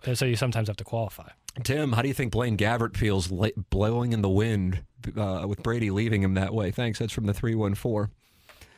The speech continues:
Speaker 2: Yeah.
Speaker 1: Wonder what his grandma
Speaker 2: Blaine
Speaker 1: thinks.
Speaker 2: Gabbert. Uh, I'm an opportunist-, I'm an opportunistic,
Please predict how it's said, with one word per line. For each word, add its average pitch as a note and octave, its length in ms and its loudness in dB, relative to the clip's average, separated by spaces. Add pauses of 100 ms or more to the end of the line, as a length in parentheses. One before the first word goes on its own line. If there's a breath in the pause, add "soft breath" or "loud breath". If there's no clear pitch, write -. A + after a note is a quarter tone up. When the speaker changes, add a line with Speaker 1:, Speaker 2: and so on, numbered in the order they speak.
(580 soft breath)
Speaker 2:
Yeah. A#2+ 280 -4 (180)
Speaker 1:
Wonder A2+ 220 -2
what B2+ 100 2
his C#3 100 0
grandma - 340 4
Speaker 2:
Blaine C#3+ 100 4
Speaker 1:
thinks. D3 240 6
Speaker 2:
Gabbert. G#2+ 280 -2 (1000 loud breath)
Uh, D3 680 0
I'm D3 220 2
an C#3+ 140 0
opportunist-, D3 1160 0
I'm B2 200 2
an A#2+ 160 -2
opportunistic, C3+ 1080 -2